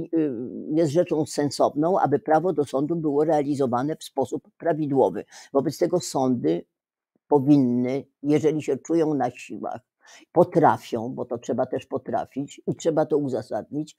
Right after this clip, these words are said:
żeby robiły to same. I to jest jeden wniosek, który z tego płynie.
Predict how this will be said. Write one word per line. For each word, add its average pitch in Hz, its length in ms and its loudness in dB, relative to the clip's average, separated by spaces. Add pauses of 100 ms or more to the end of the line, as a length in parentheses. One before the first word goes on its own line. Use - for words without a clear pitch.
(220)
żeby 156 220 2
robiły 170 340 4
to 180 140 -4
same. 98 460 -8 (400)
I 151 100 4
to 175 80 4
jest 180 220 8
jeden 139 340 8
wniosek, 120 440 -6
który 107 280 -10
z - 100 -20
tego 104 240 -10
płynie. 95 480 -14